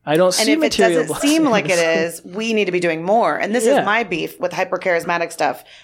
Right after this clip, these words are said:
Speaker 2: which
Speaker 1: Mm.
Speaker 2: often has some prosperity gospel sprinkled in, is, and I experienced this recently with a group, I, I won't name the group, but, uh, who are very, um, like, they would say the phrase, which on its, on its first listen, you're like, "That sounds lovely." It's like,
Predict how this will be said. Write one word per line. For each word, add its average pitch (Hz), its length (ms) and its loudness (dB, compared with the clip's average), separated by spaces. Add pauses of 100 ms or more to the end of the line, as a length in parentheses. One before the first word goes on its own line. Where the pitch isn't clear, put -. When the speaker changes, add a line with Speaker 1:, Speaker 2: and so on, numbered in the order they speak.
Speaker 2:
which 175 220 -4
Speaker 1:
Mm. 147 80 -6
Speaker 2:
often 180 240 0
has 175 260 -2
some 170 160 -12
prosperity 170 460 -4
gospel 160 260 -4
sprinkled 165 380 -4
in, 185 320 0
is, 165 420 0 (540)
and 190 100 -2
I 202 100 0
experienced 214 440 -2
this 180 160 -4
recently 233 420 -2
with 175 140 0
a 175 40 -2
group, 175 240 -2
I, - 220 -2
I 175 60 -2
won't 180 260 0
name 185 220 -2
the 175 60 -4
group, 170 260 -4
but, 156 300 0 (380)
uh, 170 360 0 (240)
who 220 180 0
are 190 140 2
very, 208 800 -2 (840)
um, 185 400 0
like, 214 220 0
they 220 160 2
would 247 200 0
say 202 220 0
the 202 100 0
phrase, 175 600 0 (240)
which 202 220 -2 (320)
on 202 220 2
its, - 380 -6 (640)
on 202 120 0
its 190 140 -4
first 226 300 0
listen, 208 400 0
you're 170 80 -2
like, 208 140 -2
"That 453 160 0
sounds 403 220 -2
lovely." 403 360 0
It's - 100 -6
like, 165 180 -4